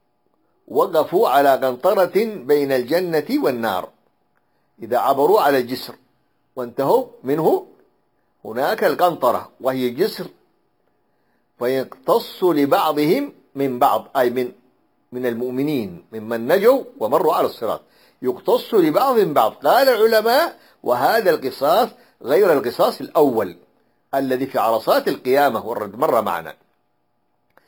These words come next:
بل هو أخص ل-، لإذ-، نعم، بل هو أخص، وهو لإذهاب الغل والحقد والبغضاء التي في قلوب الناس، فهي كالتنقية والتطهير.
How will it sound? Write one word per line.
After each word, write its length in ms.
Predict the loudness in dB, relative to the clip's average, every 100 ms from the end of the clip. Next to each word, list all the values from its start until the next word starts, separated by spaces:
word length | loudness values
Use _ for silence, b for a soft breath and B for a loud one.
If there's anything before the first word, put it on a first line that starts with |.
| b b b
بل 260 | -2 0 4
هو 140 | 4
أخص 640 | 4 0 0 -2 -4 -14 -20 -20 _ _
ل-، 160 | -10 -10 -12 _ _
لإذ-، 260 | -6 -6 -6 -12
نعم، 460 | -6 -2 0 -2 -2
بل 180 | -2 0
هو 140 | 0
أخص، 440 | 0 0 -2 -2 -12 b b b _
وهو 380 | -2 0 4 4
لإذهاب 1040 | 4 4 4 4 4 4 6 4 2 -4 -8 _ 0
الغل 680 | 2 2 2 2 0 2
والحقد 580 | 2 0 -2 -8 -4 0
والبغضاء 840 | 2 2 2 0 2 4 2 2 b b b _
التي 440 | -4 -2 -2 -2 -4
في 140 | -4
قلوب 360 | -4 -2 0 0
الناس، 320 | -2 -2 -4 -8 _ _ _ _ _ _
فهي 300 | -4 0 0
كالتنقية 1160 | 0 -2 -4 -8 _ -4 -4 -2 0 2 2 2
والتطهير. 720 | 2 0 -4 -2 2 2 0